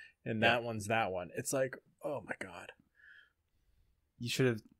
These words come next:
Speaker 2: you should have complained. They might have sent you the, the right one for
Speaker 1: Oh,
Speaker 2: the
Speaker 1: I
Speaker 2: same
Speaker 1: did.
Speaker 2: price.
Speaker 1: Oh, I did. I got the right one.
Speaker 2: Nice. Nice.
Speaker 1: Oh, yeah. Yeah. Sent
Speaker 2: You
Speaker 1: that
Speaker 2: win
Speaker 1: sucker.
Speaker 2: anyways.
Speaker 1: Sent that sucker back, man.
Speaker 2: Yeah, man. Definitely. Yeah,
Speaker 1: Yeah.
Speaker 2: they make it so hard to buy monitors. Like, the model numbers are so ridiculous.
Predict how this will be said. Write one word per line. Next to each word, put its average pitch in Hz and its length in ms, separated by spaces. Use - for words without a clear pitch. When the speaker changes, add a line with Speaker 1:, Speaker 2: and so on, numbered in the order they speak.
Speaker 2:
you 147 100
should 147 180
have 127 100
complained. 127 640
They 123 100
might 131 120
have 113 100
sent 135 240
you 123 140
the, 113 520
the 120 160
right 113 260
one 120 360
for - 180
Speaker 1:
Oh, 143 40
Speaker 2:
the 160 40
Speaker 1:
I 190 80
Speaker 2:
same 185 140
Speaker 1:
did. 135 80
Speaker 2:
price. - 380
Speaker 1:
Oh, 135 80
I 180 60
did. 139 200
I 139 120
got 196 160
the 156 80
right 113 120
one. 113 180
Speaker 2:
Nice. 135 680
Nice. 113 180
Speaker 1:
Oh, 120 100
yeah. 107 240
Yeah. 120 140
Sent 123 220
Speaker 2:
You - 20
Speaker 1:
that 131 60
Speaker 2:
win 120 100
Speaker 1:
sucker. 131 240
Speaker 2:
anyways. - 360
Speaker 1:
Sent 147 300
that 147 160
sucker 127 300
back, 127 360
man. 107 180
Speaker 2:
Yeah, 131 180
man. 101 340
Definitely. 107 520
Yeah, 127 180
Speaker 1:
Yeah. 117 40
Speaker 2:
they 131 80
make 185 180
it 208 60
so 196 220
hard 165 180
to 147 80
buy 120 160
monitors. 110 540
Like, 110 140
the 113 100
model 110 220
numbers 120 260
are - 40
so - 180
ridiculous. - 640